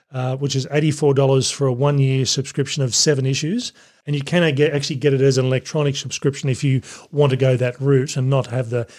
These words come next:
the paper. But for me, I'm in the age bracket where I still like having something, uh, I like sitting there with a, a piece of paper and reading it. And I think this progressively will change over the years, but at the moment, magazines are, are still,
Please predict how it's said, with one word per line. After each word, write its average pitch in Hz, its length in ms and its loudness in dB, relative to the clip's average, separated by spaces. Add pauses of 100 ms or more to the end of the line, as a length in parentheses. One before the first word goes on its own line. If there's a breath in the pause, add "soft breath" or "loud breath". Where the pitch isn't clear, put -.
(140)
the 135 100 -16
paper. 139 540 0 (500 loud breath)
But 143 140 -2
for 156 100 -6
me, 165 220 4
I'm 151 180 4
in 139 120 4
the 135 120 4
age 139 320 2
bracket 139 300 0
where 135 160 0
I 131 80 2
still 156 240 -2
like 127 240 0
having 131 460 -2 (260 loud breath)
something, 131 600 -2
uh, 127 140 -4 (120)
I 139 80 0
like 147 200 2
sitting 147 320 0
there 123 220 0
with 120 120 -4
a, 131 220 0
a 139 60 -6
piece 139 260 -4
of 135 100 -6
paper 123 300 -4
and 117 160 -8
reading 123 280 -2
it. 127 200 -12 (460 soft breath)
And 139 160 -2
I 135 40 2
think 156 180 2
this 135 160 -2
progressively 139 760 2
will 123 120 -2
change 135 460 4
over 127 220 2
the 123 100 -4
years, 131 380 -2
but 139 180 -4 (320 loud breath)
at 139 120 -2
the 143 80 -2
moment, 131 420 2
magazines 131 640 2
are, 123 160 0
are 117 140 -2
still, 131 540 0